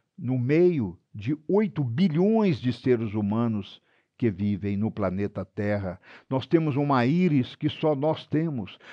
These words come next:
Nós temos uma identificação facial que só nós temos. Fantástico, não é? Então, não teria Deus um propósito para a minha vida?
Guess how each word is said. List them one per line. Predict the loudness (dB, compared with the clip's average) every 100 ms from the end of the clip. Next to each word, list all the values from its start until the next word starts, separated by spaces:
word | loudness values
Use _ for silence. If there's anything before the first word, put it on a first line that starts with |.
| -4
Nós | -4 2
temos | 2 2
uma | 0 0
identificação | 2 2 0 -2 0 0 -2 -4
facial | 0 -2 0 -2 4 6 6 2 -6 _ -20 _
que | 0
só | 0 4 2
nós | 4 0 -2 -2
temos. | -4 -2 -4 -8 -12 -20 _ _ _ _ _ _ _ _ _ _ 0
Fantástico, | 0 4 4 2 0 -4
não | 0 0
é? | -2 -8 -18 -4
Então, | -2 4 2 2 -8 -4
não | 0 2
teria | 4 4 4 2
Deus | 2 2 2
um | -4
propósito | 0 -2 0 0 0
para | -2 -4
a |
minha | -2 -4
vida? | -6 -8 -8 -12